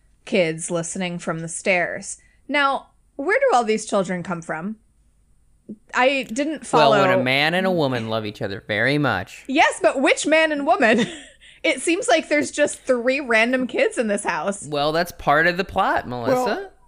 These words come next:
Speaker 3: is it?
Speaker 1: Okay.
Speaker 3: I was confused 'cause I feel like we jumped time from the first
Speaker 2: Yeah, we do.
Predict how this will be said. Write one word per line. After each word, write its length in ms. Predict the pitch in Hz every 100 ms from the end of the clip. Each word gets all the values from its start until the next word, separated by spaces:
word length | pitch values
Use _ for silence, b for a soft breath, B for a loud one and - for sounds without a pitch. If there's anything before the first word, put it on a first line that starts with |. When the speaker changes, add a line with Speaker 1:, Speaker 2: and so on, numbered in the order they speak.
| -
Speaker 3:
is 300 | 208 233 -
it? 120 | 320
Speaker 1:
Okay. 480 | 277 370 262 240 233
Speaker 3:
I 160 | 233 240
was 360 | 269 254 - - -
confused 420 | 226 220 196 156
'cause 40 | 190
I 80 |
feel 140 | 185 233
like 160 | 247
we 80 | 247
jumped 560 | 156 - 170 180 - - -
time 580 | - - 247 143 101 95
from 160 | - 139
the 80 | 127
first 340 | - 160 156
Speaker 2:
Yeah, 100 | 185
we 140 | 147
do. 100 | 131